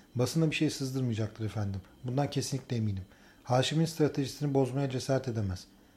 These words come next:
Öte yandan isteğimizi reddetmesine rağmen eski dostuna gidip girişimimizi anlatacağından da eminim.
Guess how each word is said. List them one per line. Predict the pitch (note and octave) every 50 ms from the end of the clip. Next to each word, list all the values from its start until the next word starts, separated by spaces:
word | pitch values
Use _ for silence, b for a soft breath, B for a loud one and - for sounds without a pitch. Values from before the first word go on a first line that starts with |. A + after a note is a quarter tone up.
| b b -
Öte | A#2+ A2+ E3+
yandan | F#3 F#3+ D#3+ B2+ A#2 B2 C#3 D3+ B B B B B -
isteğimizi | B2+ A2+ - - D3 C#3+ C#3+ D3 D3+ D#3+ D3
reddetmesine | D#3+ D#3+ D3 C#3+ C#3 C#3 C3+ A2 - B2+ B2 A2+
rağmen | A2+ A2+ A2+ A2+ C#3 D#3
eski | D3+ C3 - - - C#3+
dostuna | D3 C3+ - - - C3 B2+
gidip | B2 B2+ D3 D3+ C3 -
girişimimizi | B2+ B2+ B2 - - C3+ C#3 C#3 C3 C#3 D3+
anlatacağından | C#3 C3+ C3 A#2 - - C#3 C3 C3 C3 C3+ C#3+ D#3+
da | E3
eminim. | C#3+ A#2+ A2 F#2 E2+